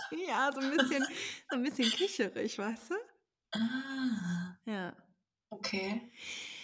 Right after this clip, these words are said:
Speaker 1: Ähm, es gibt nicht, wer weiß, was zu erzählen. Wir haben uns einfach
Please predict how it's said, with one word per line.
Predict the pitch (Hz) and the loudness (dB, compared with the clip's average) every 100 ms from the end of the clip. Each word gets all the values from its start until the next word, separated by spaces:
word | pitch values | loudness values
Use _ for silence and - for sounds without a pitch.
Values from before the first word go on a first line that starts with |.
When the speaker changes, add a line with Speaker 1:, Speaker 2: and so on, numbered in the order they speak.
| - - | -8 6
Speaker 1:
Ähm, | 233 214 220 | 8 8 6
es | 233 | 4
gibt | 226 214 | 4 6
nicht, | 269 269 | 6 6
wer | 190 | 4
weiß, | 175 180 175 | 4 4 2
was | 180 - | -2 -2
zu | - | -2
erzählen. | 190 - 196 190 196 | -2 2 4 4 4
Wir | 190 | 4
haben | 196 | 2
uns | 202 208 | 2 0
einfach | 196 202 208 202 | -2 0 0 0